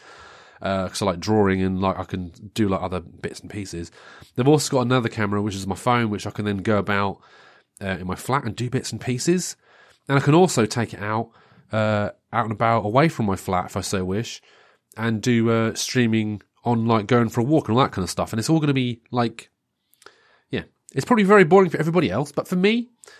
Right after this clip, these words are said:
it's gonna be a record of, uh, what I'm up to. And, uh, yeah, you can watch it live or not. I don't really care if anyone watches it. And that's the,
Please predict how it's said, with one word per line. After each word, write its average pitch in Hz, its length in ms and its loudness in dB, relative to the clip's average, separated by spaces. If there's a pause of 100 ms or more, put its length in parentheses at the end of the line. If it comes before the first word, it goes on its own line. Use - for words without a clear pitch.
(160)
it's - 160 -2
gonna 143 160 2
be 131 160 2
a 131 40 2
record 139 520 2
of, 113 500 -4
uh, 104 320 0 (140)
what 117 160 -4
I'm 110 100 -2
up 117 160 -2
to. 113 320 -2 (680)
And, 104 280 -2
uh, 104 360 0 (520)
yeah, 107 340 -2
you 107 120 -6
can 107 160 -2
watch 123 220 -2
it 107 120 -4
live 120 320 2
or 101 280 0
not. 123 320 4
I 107 120 2
don't 131 160 2
really 110 120 2
care 117 180 0
if 104 80 0
anyone 107 200 2
watches 107 320 -4
it. 87 60 -4
And 95 100 -6
that's 107 200 -6
the, 98 300 -6